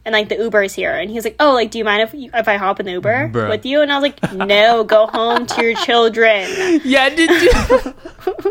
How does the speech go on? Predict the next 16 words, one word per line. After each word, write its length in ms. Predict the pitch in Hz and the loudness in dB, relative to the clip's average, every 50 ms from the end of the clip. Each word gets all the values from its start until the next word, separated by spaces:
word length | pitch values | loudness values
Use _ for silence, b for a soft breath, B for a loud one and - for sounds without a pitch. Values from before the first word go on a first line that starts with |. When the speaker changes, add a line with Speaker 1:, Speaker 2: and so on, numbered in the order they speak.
| - B B B B B 740 698 622 440 B | -6 B B B B B -8 -8 -10 -8 B
Speaker 1:
You 200 | 339 302 311 277 | -2 -2 -2 -2
fucking 460 | - - 240 240 247 254 254 277 269 254 | 0 2 2 2 2 2 -2 -4 -4 -4
weirdo. 1200 | 254 254 254 262 262 262 247 220 240 240 226 220 202 196 233 277 - - 262 - 196 190 - - | -2 0 0 2 2 4 4 6 6 6 4 4 2 0 -2 -2 -4 -4 -6 -4 -6 -6 -6 -2
<laughs> 0 | |
Speaker 2:
There 180 | 160 180 247 | 0 2 2
really 320 | 214 151 143 147 147 156 151 | 2 2 2 2 2 2 2
be 140 | 143 147 139 | 2 0 0
some 240 | - 147 131 120 | 0 -2 -4 -2
weird 220 | 117 117 117 117 113 | -2 -2 0 0 0
ass 200 | 110 110 101 104 | 0 0 -2 -4
dude. 320 | 113 107 107 110 110 120 117 | -6 -6 -6 -6 -6 -2 -2
That's 200 | 135 147 - 254 | -2 0 2 2
a 80 | 196 | 0
weird, 260 | 139 120 123 135 - | 2 0 0 -2 0
that's 180 | 131 131 135 - | 0 0 0 0
like, 220 | 196 175 - - | 0 -2 -4 -8